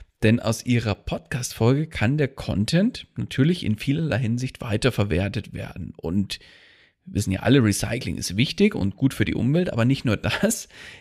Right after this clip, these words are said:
In dem Fall ist Recycling, und zwar Content Recycling, auch gut für dein Business.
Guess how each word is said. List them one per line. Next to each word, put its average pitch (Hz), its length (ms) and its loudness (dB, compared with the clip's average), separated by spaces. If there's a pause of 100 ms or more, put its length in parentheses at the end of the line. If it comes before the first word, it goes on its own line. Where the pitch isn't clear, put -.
In 104 180 0
dem 104 220 2
Fall 139 200 -4
ist - 320 -4 (320)
Recycling, 101 960 -2
und 92 180 -6
zwar - 280 -10 (100)
Content - 520 -2
Recycling, 98 680 -4
auch 107 240 -8 (120)
gut 139 560 2
für - 380 -6
dein 101 680 -2 (560)
Business. 147 640 2